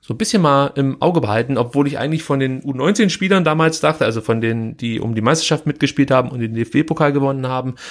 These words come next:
dass er jetzt vielleicht nicht die allerbesten Karten hätte,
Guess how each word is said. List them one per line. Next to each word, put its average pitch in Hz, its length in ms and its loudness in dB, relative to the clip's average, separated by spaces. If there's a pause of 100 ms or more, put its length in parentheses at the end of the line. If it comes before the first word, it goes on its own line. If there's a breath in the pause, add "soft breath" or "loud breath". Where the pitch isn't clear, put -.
(160 loud breath)
dass 120 140 -2
er 135 140 6
jetzt - 340 0 (240)
vielleicht - 460 -8 (100)
nicht - 340 -6
die - 120 -2
allerbesten 135 520 2
Karten 110 360 -2
hätte, 156 420 2